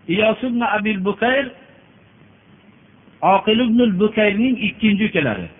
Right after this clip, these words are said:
uchinchilari Omir ibn Abil Bukayr. Bu kishi ham Badrda hozir bo'lganlar. Rasululloh sollallohu alayhi vasallam bilan hamma mashhadlarda bo'lganlar. Badr g'azotida hech qaysi xonadondan to'rtta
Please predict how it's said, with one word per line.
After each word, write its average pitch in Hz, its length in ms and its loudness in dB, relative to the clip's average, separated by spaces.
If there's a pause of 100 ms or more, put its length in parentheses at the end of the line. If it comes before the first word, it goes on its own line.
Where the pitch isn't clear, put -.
(100)
uchinchilari 202 760 2 (120)
Omir 202 360 2
ibn 214 260 0
Abil 185 360 -2
Bukayr. 165 440 -2 (320)
Bu 220 160 0
kishi 240 180 -6
ham 220 200 0 (100)
Badrda 185 400 0
hozir 175 340 -2
bo'lganlar. 139 400 -2 (220)
Rasululloh 214 460 -2
sollallohu 214 220 -4
alayhi - 100 -8
vasallam 196 240 -2
bilan 202 140 -4
hamma 214 240 -4
mashhadlarda 180 720 -2
bo'lganlar. 127 440 -2 (960)
Badr 180 400 -2
g'azotida 254 720 0 (480)
hech 277 400 -2 (120)
qaysi 277 380 0
xonadondan 262 840 0 (360)
to'rtta 294 560 0